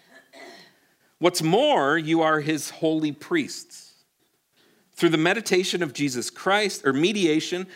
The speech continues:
of Jesus Christ, you offer spiritual sacrifices that please God. As the scriptures say, "I am placing a cornerstone in Jerusalem, chosen for great honor, and anyone who trusts in him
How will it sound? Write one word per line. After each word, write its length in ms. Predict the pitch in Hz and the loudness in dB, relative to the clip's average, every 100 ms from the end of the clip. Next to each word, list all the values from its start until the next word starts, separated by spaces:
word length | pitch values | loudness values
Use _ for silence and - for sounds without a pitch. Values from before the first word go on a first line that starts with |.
| - | -12
of 140 | - 123 | -8 -2
Jesus 340 | 156 156 131 | -2 0 -4
Christ, 520 | - 120 120 180 - | -4 0 2 0 -2
you 120 | 156 147 | -4 -2
offer 440 | 147 170 190 180 | 0 0 0 -2
spiritual 600 | - - 170 190 - 202 | -4 -2 0 0 -2 -6
sacrifices 1000 | 202 170 160 - - 104 95 - 110 - _ - _ _ - | -4 -6 -4 -6 -8 -8 -10 -12 -14 -16 _ -20 _ _ -6
that 180 | 131 - | -6 -6
please 400 | - 156 151 - | -8 -4 -4 -4
God. 460 | 139 131 92 - _ _ _ _ _ _ _ _ _ _ _ | -2 -2 -4 -12 _ _ _ _ _ _ _ _ _ _ _
As 260 | 151 185 180 | -2 -2 2
the 100 | 180 | 0
scriptures 560 | - - 277 - 151 117 | 0 -4 -4 0 0 0
say, 480 | - 107 104 208 - _ _ _ _ - | -2 0 0 -4 -8 _ _ _ _ -2
"I 80 | |
am 160 | 170 156 | -2 0
placing 480 | 180 202 247 262 254 | 0 0 2 -4 -4
a 120 | - | -6
cornerstone 1000 | - - 254 285 226 - - 135 135 143 | -6 -2 0 2 0 -2 -2 0 0 0
in 180 | 151 147 | -2 -2
Jerusalem, 760 | 147 143 220 - 123 107 120 - - - | -2 0 0 -2 -4 -4 -6 -10 -20 -6
chosen 400 | - 226 254 254 | 0 0 0 -2
for 120 | 220 | -2
great 320 | 170 175 175 | 0 2 2
honor, 440 | 143 120 123 127 - - | 2 0 -2 -4 -6 -10
and 160 | 139 156 | -6 -2
anyone 420 | 180 247 233 202 | -2 0 0 0
who 120 | 180 | -2
trusts 540 | 160 - 190 220 - 196 | -4 -4 -4 -2 -4 -2
in 140 | 202 | -4
him 380 | 160 156 143 | -2 0 0